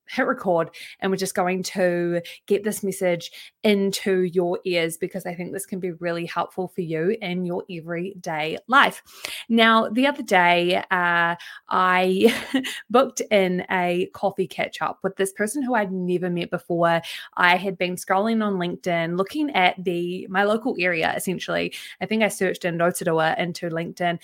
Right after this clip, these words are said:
and I was just looking at people's profiles who were in the area, and anybody who had a job description,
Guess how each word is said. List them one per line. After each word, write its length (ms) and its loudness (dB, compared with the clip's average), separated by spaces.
and 120 0
I 120 2
was 100 -4
just 180 -6
looking 240 0
at 120 -4
people's 360 -6
profiles 520 0
who 260 2
were 320 -2
in 160 -4
the 160 -8
area, 380 0
and 260 2
anybody 400 0
who 160 -2
had 500 0
a 360 -2
job 240 0
description, 240 0